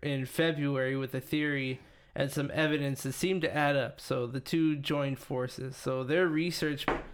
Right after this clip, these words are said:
uh, put forth in a report with the title, "Has a Top Five U F O Case Been Solved?" It suggests that the vehicle was launched from, uh, Johnson Island in the Pacific two days earlier as part of America's top secret program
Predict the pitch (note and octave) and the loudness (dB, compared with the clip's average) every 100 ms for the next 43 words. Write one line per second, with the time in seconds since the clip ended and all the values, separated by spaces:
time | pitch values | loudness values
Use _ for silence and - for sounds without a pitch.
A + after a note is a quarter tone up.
0 | - - - - - D3 C3+ B2+ - E3+ | -18 -20 -20 -10 0 2 2 0 2 0
1 | D3 D#3+ D#3+ D3+ - D3+ C3+ C3+ C#3 F#3 | 2 2 4 2 -2 -2 0 -4 -2 0
2 | G3+ D#3 D3+ C#3+ C#3+ D3 D3 C#3 C#3 C#3 | 2 2 0 -2 0 2 4 2 0 -4
3 | - - - - D#3+ D#3 D3+ D3 D#3 D3 | -16 -20 -8 2 4 4 2 0 2 2
4 | - D3+ C#3+ C#3 C#3 C#3 C3+ C#3 C3+ C3 | 2 2 4 2 2 2 2 2 0 0
5 | C3+ C3 - B2 A#2+ - B2+ - C#3+ - | -4 -4 -6 -6 -4 -2 -2 -4 -12 -18
6 | - _ - - - - - - _ - | -20 _ -20 -20 -20 -20 -20 -20 _ -2
7 | F#3 F#3 G#3+ F3 D#3+ D3+ D3+ D3+ C#3+ D#3+ | 0 2 0 4 4 2 0 0 4 4
8 | D#3+ D3+ C#3 C#3+ C#3+ C#3 - C3+ C3 C3 | 4 2 2 0 0 0 0 0 0 -2
9 | - C3+ B2+ B2 B2 D3 D#3 - D#3 - | -2 0 0 -2 0 0 0 -2 -2 0
10 | C#3+ C#3 C#3 C3+ C3 B2+ C#3 - D#3+ D3+ | 2 2 0 -2 -2 -4 -4 -2 -2 0
11 | C3+ - D#3 C#3+ C3+ C3 - F3 F#3+ D#3 | -4 -2 2 2 2 -2 0 2 2 2
12 | C#3 C3+ - D3 C#3 B2 C3+ C#3+ C#3 C3 | 0 -2 0 2 2 0 0 0 0 -4
13 | - C3+ B2+ - C3 C3 B2+ C#3+ C3+ C3+ | -2 -2 -2 -4 -4 -4 -2 0 2 0
14 | C3 | 0